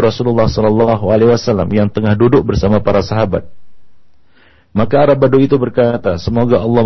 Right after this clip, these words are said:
membalasmu dengan kebaikan. Sungguh engkau telah memenuhi, mem-, em, perjanjianmu dan berlaku be-, berlaku baik." Ya, nah, demikian. Coba lihat bagaimana, eh, apa namanya,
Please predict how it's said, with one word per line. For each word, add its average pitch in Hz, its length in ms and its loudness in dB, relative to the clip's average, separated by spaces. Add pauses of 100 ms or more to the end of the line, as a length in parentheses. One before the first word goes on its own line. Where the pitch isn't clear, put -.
membalasmu 113 560 0
dengan 107 240 0
kebaikan. 82 800 -4 (400)
Sungguh 143 480 2
engkau 131 320 0
telah 117 320 0
memenuhi, 120 640 0
mem-, 110 400 -2
em, 117 240 0
perjanjianmu 107 960 0 (160)
dan 110 240 0
berlaku 98 560 -2
be-, 90 240 2
berlaku 90 560 -4
baik." 78 320 -6 (560)
Ya, 85 240 -8
nah, 80 160 0
demikian. 78 640 -4
Coba 107 320 0
lihat 110 240 2
bagaimana, 92 720 2 (400)
eh, 90 320 4
apa 98 160 2
namanya, 87 480 2